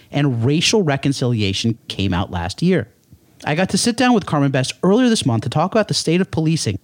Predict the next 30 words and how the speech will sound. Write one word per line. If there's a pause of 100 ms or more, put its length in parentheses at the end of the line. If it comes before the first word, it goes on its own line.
(140)
both
as
a
profession (140)
and
as
a
political
lightning
rod. (600)
We
started
talking
about
how
she'd
advised
politicians (340)
to
approach
the
issues
ahead
of
midterms (180)
and
the
twenty
twenty-four
elections.